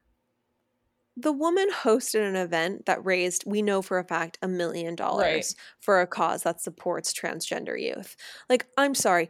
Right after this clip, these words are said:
Speaker 1: that's not good enough for you fucking
Speaker 2: Well,
Speaker 1: people?
Speaker 2: literally,
Speaker 1: Like,
Speaker 2: and
Speaker 1: get, give me a break.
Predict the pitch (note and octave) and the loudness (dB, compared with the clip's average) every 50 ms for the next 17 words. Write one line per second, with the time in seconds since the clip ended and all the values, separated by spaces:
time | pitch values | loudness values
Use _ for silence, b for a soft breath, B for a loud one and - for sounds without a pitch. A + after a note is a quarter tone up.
0 | B B B B - - - G3 A3 C4 - - - C4+ C4+ B3 G3+ - G3+ G3 | B B B B -6 0 0 2 2 2 0 0 -2 0 -2 -2 0 2 2 2
1 | G#3+ A#3+ C#4 C#4+ - - D4+ C#4+ D4+ D4 - D#4 D#4 - D#4 D4+ D4 C4+ D4+ D#4 | 4 2 0 -4 -4 -4 -2 -2 -2 0 0 -2 -2 2 4 6 8 8 6 4
2 | - - D#4+ D#4+ D#4+ - B3+ C4 C4+ C4+ C4 C4+ C4 B3+ B3 A3+ A3 A3+ - - | 2 0 2 2 2 0 0 2 4 6 6 6 6 8 10 10 10 10 8 6
3 | A3+ A3+ A3 G#3 G3+ A#3+ A#3+ A#3+ - A3 - D#4 D#4+ E4+ F4+ E4+ D4 F#3+ - - | 4 4 4 6 8 10 10 8 6 2 2 0 2 4 2 2 2 0 0 -2
4 | - - - - - | -2 0 -2 -4 -6